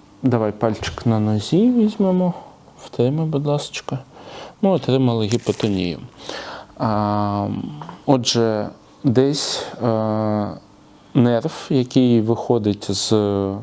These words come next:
скоріш за все, поперекового від-, відділу, він <clears throat> отримав компресію на себе і вимкнулася частина, а, м'язів на стопі.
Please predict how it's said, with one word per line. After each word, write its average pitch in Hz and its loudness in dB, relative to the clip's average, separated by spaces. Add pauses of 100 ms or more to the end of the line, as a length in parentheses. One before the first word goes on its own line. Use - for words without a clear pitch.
(280)
скоріш 110 2
за 104 2
все, 101 0
поперекового 101 0
від-, 104 -2
відділу, 139 2 (640)
він 127 2 (540)
<clears throat> 208 4
отримав 143 2
компресію 123 0
на 214 0
себе 214 0
і 202 2 (360)
вимкнулася 127 2 (840)
частина, 123 2 (460)
а, 117 2
м'язів 127 2
на 123 4
стопі. 151 -2